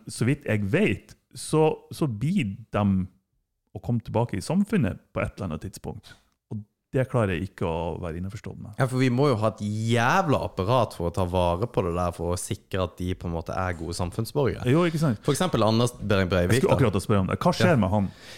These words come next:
Speaker 2: Ja, fordi at, eh, han er jo fryktelig snill på,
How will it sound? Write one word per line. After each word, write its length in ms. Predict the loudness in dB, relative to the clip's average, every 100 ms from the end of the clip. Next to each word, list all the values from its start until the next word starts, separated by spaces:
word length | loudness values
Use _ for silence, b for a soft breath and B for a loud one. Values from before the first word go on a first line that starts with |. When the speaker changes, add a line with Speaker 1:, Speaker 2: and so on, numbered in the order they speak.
| B
Speaker 2:
Ja, 140 | 2 2
fordi 220 | 2 0
at, 100 | 2
eh, 380 | 2 4 2 0 0 2
han 180 | 4
er 140 | 4 4 6
jo 80 | 4 2 -2
fryktelig 640 | -8 -4 -4 -4 -4 -2 -2
snill 300 | 0 0 0 -6 -4
på, 140 | 2